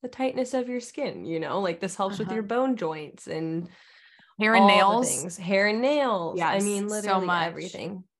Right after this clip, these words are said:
Speaker 2: Mm-hmm. Yeah. So collagen, it is advised to begin in your early twenties. This is a liquid form. Um, we love it. I had the pink bottle one, and it's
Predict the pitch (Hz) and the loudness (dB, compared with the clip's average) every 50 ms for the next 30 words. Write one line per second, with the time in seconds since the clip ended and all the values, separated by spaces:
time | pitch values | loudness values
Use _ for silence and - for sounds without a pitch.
0 | _ _ _ _ _ _ 180 190 185 190 196 196 190 196 202 202 - - - - | _ _ _ _ _ _ -4 -2 0 2 2 2 2 0 -2 -2 -4 -8 -18 -20
1 | - _ _ - 202 196 175 156 185 - - - 226 214 202 196 196 190 196 196 | -20 _ _ -2 0 2 2 2 0 0 0 2 4 4 6 6 4 2 0 -4
2 | - - 220 214 226 240 247 214 247 240 240 240 240 240 - - 165 196 196 190 | -2 2 4 4 4 4 2 0 -2 -2 -2 -2 -2 -4 -4 -4 -2 -2 0 -2
3 | - - - 208 202 196 196 185 170 - 202 185 175 185 180 196 214 - - 214 | -2 -4 -4 -4 -4 -2 -4 -4 -6 -8 -10 -4 0 0 0 0 -2 -6 -10 -12
4 | 226 202 208 208 208 208 214 208 - - 190 196 196 202 214 214 - - 214 202 | -12 -10 -8 -8 -8 -6 -8 -8 -8 -8 -8 -6 -6 -6 -6 -8 -6 -4 -4 -2
5 | 202 202 202 202 202 202 196 196 - 202 196 196 208 208 196 202 202 190 180 175 | -2 -2 -4 -4 -4 -4 -6 -6 -6 -6 -6 -4 -6 -8 -6 -6 -4 -4 -4 -4
6 | 175 175 - 233 226 220 220 - - 233 226 226 220 220 214 208 214 214 214 214 | -6 -6 -4 -4 -4 -4 -6 -6 -4 -2 0 0 0 0 0 0 -2 -2 -4 -6
7 | - - - - _ _ 190 190 185 180 175 170 175 180 180 180 196 - - 190 | -14 -20 -20 -20 _ _ 0 2 4 4 4 2 0 -2 -6 -8 -10 -12 -8 -4
8 | 220 226 240 233 220 208 202 202 202 214 202 202 196 - - - - - - _ | -2 0 2 4 6 6 4 4 4 2 2 2 2 0 -2 -6 -12 -16 -8 _
9 | 196 196 202 208 196 202 214 202 196 196 196 196 196 190 196 196 - - 185 180 | 0 0 0 0 -2 -2 0 2 2 2 2 2 0 -4 -10 -14 -14 -16 -14 -8
10 | 196 185 180 180 175 170 170 170 - - _ _ _ - 196 196 196 196 - 226 | -4 -4 -2 -2 -2 -4 -4 -6 -8 -12 _ _ _ -4 -4 -2 -4 0 2 2
11 | 214 220 220 226 226 226 220 233 233 233 240 240 240 240 233 - - 196 190 185 | 4 4 4 4 2 2 2 0 0 0 0 -2 -4 -6 -8 -8 -8 -8 -6 -4
12 | 180 180 175 175 175 175 170 - - - 190 180 185 - - - | -4 -2 -2 -4 -4 -6 -8 -8 -6 -6 -6 -4 -6 -8 -8 -8